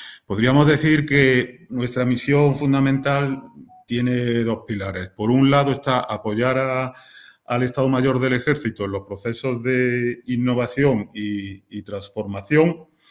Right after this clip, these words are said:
para, para disponer de las fuerzas que vamos a necesitar en, en el futuro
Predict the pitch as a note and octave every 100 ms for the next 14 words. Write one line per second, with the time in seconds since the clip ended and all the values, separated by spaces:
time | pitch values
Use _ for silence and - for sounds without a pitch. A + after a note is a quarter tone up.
0 | _ _ _ _ - A2 A2 G#2+ A2 -
1 | - A2 G#2+ G#2+ G#2+ A#2+ A#2 A#2+ - C3
2 | G#2+ F#2+ G2+ G#2+ A2+ - A#2+ A2+ A2 A#2
3 | A#2 A#2+ A#2+ A#2 A#2+ A#2 A#2+ - - A#2+
4 | A#2+ A#2+ A#2 C3+ C#3 D#3+ E3+ E3+